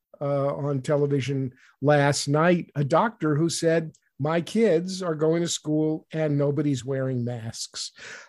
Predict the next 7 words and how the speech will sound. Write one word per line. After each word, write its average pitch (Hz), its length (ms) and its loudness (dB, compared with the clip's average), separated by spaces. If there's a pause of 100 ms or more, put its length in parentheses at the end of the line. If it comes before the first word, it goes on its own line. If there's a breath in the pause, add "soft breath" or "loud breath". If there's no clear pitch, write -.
Um, 147 480 6 (960)
and 180 220 6
the 175 160 8
issue 170 560 6
is 143 420 4
when 135 200 2
you've 135 320 -2